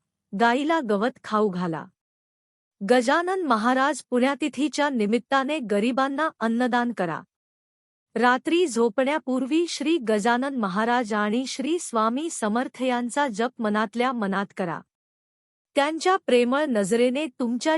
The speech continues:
जीवनातील सर्व अडचणी कमी होतील आणि तुम्हाला आध्यात्मिक तसेच भौतिक सुख लाभेल. वृषभ राशीच्या जातकांसाठी हे दोन दिवस श्रद्धा,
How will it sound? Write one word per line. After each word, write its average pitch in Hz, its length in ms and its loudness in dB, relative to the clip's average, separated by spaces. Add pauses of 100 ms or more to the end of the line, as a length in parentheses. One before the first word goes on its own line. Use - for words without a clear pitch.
जीवनातील 262 720 -2
सर्व 302 460 -2
अडचणी 233 600 -2
कमी 226 320 -2
होतील 269 440 0 (120)
आणि 208 380 0
तुम्हाला 226 460 0 (100)
आध्यात्मिक 196 640 -2 (100)
तसेच 240 400 -2
भौतिक 196 540 -2
सुख - 340 -6
लाभेल. 185 500 -2 (920)
वृषभ 302 520 2
राशीच्या 277 760 0
जातकांसाठी 254 1000 -2
हे 240 180 0
दोन 233 400 2
दिवस 233 360 -2
श्रद्धा, 190 560 -4